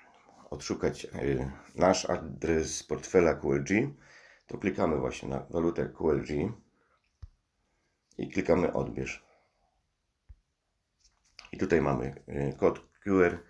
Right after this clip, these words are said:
poniżej mamy nasz adres portfela i mamy opcję kopiuj, czyli kopiujemy tylko sam ten tekst, albo udostępnij.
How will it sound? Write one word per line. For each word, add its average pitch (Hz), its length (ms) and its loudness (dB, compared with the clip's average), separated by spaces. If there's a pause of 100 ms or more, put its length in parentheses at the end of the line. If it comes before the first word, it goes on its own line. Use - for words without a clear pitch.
(1000)
poniżej 85 380 2
mamy 73 220 0
nasz 69 260 -4
adres 90 260 2
portfela 80 760 -2 (240)
i - 60 -6
mamy 85 460 2
opcję 69 400 -4 (280)
kopiuj, 92 520 2 (100)
czyli 76 220 -6
kopiujemy 80 440 -2
tylko 76 360 -4
sam - 200 -6
ten 65 180 -6
tekst, - 360 0
albo 67 220 -4
udostępnij. 76 760 -4